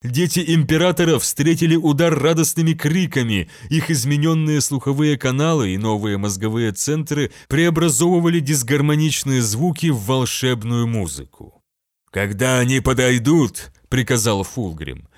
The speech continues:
оставьте Феруса Мануса мне!» Гвардия Феникса ответила громогласным боевым кличем и бросилась навстречу морлокам. Энергетические разряды сорвались с алебард и когтей воинов, и в сиянии ослепительных разрядов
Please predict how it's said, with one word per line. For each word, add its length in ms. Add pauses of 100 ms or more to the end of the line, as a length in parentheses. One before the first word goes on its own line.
(120)
оставьте 800
Феруса 520
Мануса 520
мне!» 520 (680)
Гвардия 640
Феникса 580
ответила 480
громогласным 920
боевым 420
кличем 640 (200)
и 120
бросилась 800
навстречу 600
морлокам. 760 (420)
Энергетические 960
разряды 540
сорвались 600
с 120
алебард 440
и 60
когтей 380
воинов, 680
и 120
в 60
сиянии 680
ослепительных 920
разрядов 680